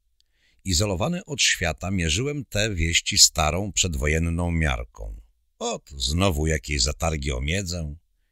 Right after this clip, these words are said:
jakieś zadawnione konflikty między wsiami, załatwiane teraz hurtem w doskonale do tego nadających się warunkach wojennego bezprawia. W Przebrażu znalazłem się w samym środku bolesnego węzła.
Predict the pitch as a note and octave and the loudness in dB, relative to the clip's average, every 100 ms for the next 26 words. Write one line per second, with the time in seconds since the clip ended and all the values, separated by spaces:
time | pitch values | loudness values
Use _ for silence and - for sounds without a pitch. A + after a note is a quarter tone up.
0 | - D#2+ D#2+ D2+ E2+ D2 C2 F2 D#2 - | -10 -8 -2 2 2 2 0 0 -2 -4
1 | D2 - G2+ - G2 F2 E2+ D2+ D#2+ - | -6 -6 -8 -6 -6 -4 -2 -2 0 2
2 | F#2 D#2+ D2+ C#2+ C#2+ _ _ _ _ - | 2 0 -4 -6 -12 _ _ _ _ -4
3 | D#2+ F#2+ F2+ - - A2+ D3 - D#2+ D2+ | 0 2 0 -4 -6 -4 -4 -2 2 2
4 | - C#3+ D#3+ - C#2 A#1 G1+ - D#2+ E2 | 0 -2 -4 -4 -4 -4 -10 -12 -6 0
5 | - - F2+ C3+ E3+ A2 F2 G#2+ G#2 E2 | 0 0 -2 0 -2 -2 -4 -2 -2 0
6 | D2+ E2+ F#2+ - - A2+ A2 D2 D2 E2 | 2 2 0 -2 0 0 2 2 2 0
7 | D#2+ E2 C#2 F2 B2 A2+ D#2 D#2 C#2+ D2 | -2 -4 0 2 2 2 2 0 0 -2
8 | C#2+ - - A1 G#1 - - _ _ _ | -2 -2 -2 -4 -8 -14 -20 _ _ _
9 | _ _ _ _ _ _ _ _ - - | _ _ _ _ _ _ _ _ -10 0
10 | - C#3+ C#3 F2 D#2+ D2 G2+ - F2+ D#2 | 2 2 2 2 2 0 -4 -4 0 2
11 | D#2 F2 B2 A#2 C3 A2+ A#2+ G#2 - D#2+ | 2 2 0 -2 -4 -2 -2 0 2 2
12 | F#2 E2+ - C#2 - - C2+ C#2 C2+ D#2 | 2 0 0 -4 -4 -6 -4 -2 -2 -4
13 | C#2+ D2+ D2+ B1+ A#1 - - - | -4 -2 -2 -2 -4 -8 -10 -14